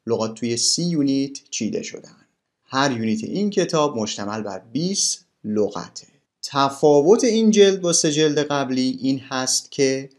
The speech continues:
همونطور که اینجا می‌بینید، این لغات اِی دبلیو اِل هستن، یعنی Academic Word List، یعنی لیست لغات آکادمیک. یعنی چی؟ یعنی این لغات و تمرکز این کتاب بر متون علمی و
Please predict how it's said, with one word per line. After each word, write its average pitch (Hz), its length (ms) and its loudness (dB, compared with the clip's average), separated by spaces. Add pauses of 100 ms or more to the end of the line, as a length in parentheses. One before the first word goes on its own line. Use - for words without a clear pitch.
(260)
همونطور 117 300 -6
که 127 60 -2
اینجا 110 280 0
می‌بینید، 110 680 -2
این 165 200 -2
لغات 147 640 0
اِی 156 280 0
دبلیو 107 560 -2
اِل 110 240 -2 (120)
هستن، 104 580 -10
یعنی 117 360 -8 (100)
Academic 143 720 -4
Word 113 720 -4
List، - 360 -4 (720)
یعنی 110 200 -2
لیست 120 460 0
لغات 110 600 -2
آکادمیک. - 720 -10 (340)
یعنی 123 200 -2
چی؟ 127 180 -2
یعنی 120 400 0
این 175 220 2
لغات 151 680 0 (320)
و 117 100 -2
تمرکز 107 600 -4
این 180 220 -2
کتاب 160 420 -6
بر 107 220 -4
متون 107 520 -8 (100)
علمی 107 380 -2
و 160 300 -4